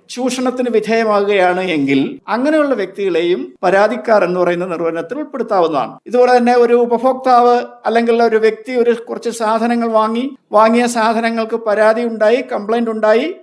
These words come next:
അങ്ങനെ വരികയാണെങ്കിൽ, അയാളെ മരിച്ചു പോയി കഴിഞ്ഞാൽ, അയാളുടെ അനന്തരാവകാശികൾക്കും ഉപഭോക്താവിന്റെ അധികാരമുണ്ട്, അല്ലെങ്കിൽ ഒരു പരാതിക്കാരനാകുവാനുള്ള അവകാശമുണ്ട്. അതുപോലെ തന്നെ, ഒരു മൈനർ,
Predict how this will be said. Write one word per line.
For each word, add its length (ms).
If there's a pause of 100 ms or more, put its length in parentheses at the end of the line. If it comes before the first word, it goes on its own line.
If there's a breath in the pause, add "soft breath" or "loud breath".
(120)
അങ്ങനെ 240
വരികയാണെങ്കിൽ, 720 (200)
അയാളെ 640
മരിച്ചു 580
പോയി 320
കഴിഞ്ഞാൽ, 460 (260)
അയാളുടെ 320
അനന്തരാവകാശികൾക്കും 1700
ഉപഭോക്താവിന്റെ 1300
അധികാരമുണ്ട്, 840 (140)
അല്ലെങ്കിൽ 440
ഒരു 120
പരാതിക്കാരനാകുവാനുള്ള 1700 (340 soft breath)
അവകാശമുണ്ട്. 800 (200)
അതുപോലെ 380
തന്നെ, 160
ഒരു 180
മൈനർ, 600